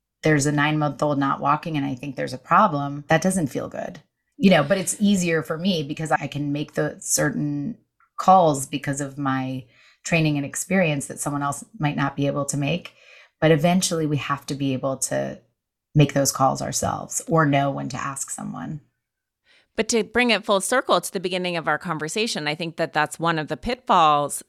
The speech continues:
Speaker 2: of our current culture and some of the conversation around parenting, which suggests that you need a script for every moment of your child's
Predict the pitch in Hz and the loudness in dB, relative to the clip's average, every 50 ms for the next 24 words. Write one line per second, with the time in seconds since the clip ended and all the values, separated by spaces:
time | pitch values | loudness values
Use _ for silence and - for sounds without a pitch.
0 | _ - 160 151 147 143 143 143 143 143 143 143 139 _ _ _ _ _ _ _ | _ -2 0 2 2 0 0 -2 -4 -6 -8 -14 -20 _ _ _ _ _ _ _
1 | _ _ _ _ - 151 156 151 - - - 180 170 160 156 143 - - - 175 | _ _ _ _ 2 2 2 2 -4 -8 -6 -4 -2 -2 -2 -4 -6 -6 -2 -2
2 | 156 - - - 160 147 147 143 143 147 - 180 170 156 151 135 143 165 156 143 | -2 -2 -2 -2 0 0 0 0 -2 -4 -4 -4 -2 -2 -4 -4 -4 -6 -6 -6
3 | 135 151 - 165 147 143 - - 151 147 143 143 139 139 143 139 - - 220 240 | -6 -6 -6 -4 -4 -4 -6 -6 -6 -4 -4 -2 -2 -4 -4 -6 -6 -4 -2 -2
4 | 247 240 214 - 180 156 147 147 143 147 147 - - - - 185 156 127 - 151 | 0 0 -2 -2 -2 -2 -2 -2 -2 -6 -6 -8 -10 -8 -8 -8 -6 -2 0 2
5 | 139 139 135 - - - 160 147 - 151 156 151 147 147 127 151 147 - - - | 2 2 0 -2 -8 -8 -8 -8 -6 -6 -8 -8 -8 -6 -6 -4 -4 -4 -2 2
6 | 214 190 170 - - - - - 160 - - 151 143 135 139 139 143 151 165 185 | 0 0 0 -2 -8 -14 -6 -4 -4 -2 -2 -4 -4 -4 -6 -6 -2 -2 -2 0
7 | 185 170 165 165 165 - - 139 139 131 135 131 - - 156 135 135 139 139 135 | 0 0 -2 -2 -4 -6 -8 -8 -8 -8 -8 -8 -4 0 2 2 2 2 2 0
8 | 135 135 147 - - - - | -2 -4 -6 -8 -10 -10 -12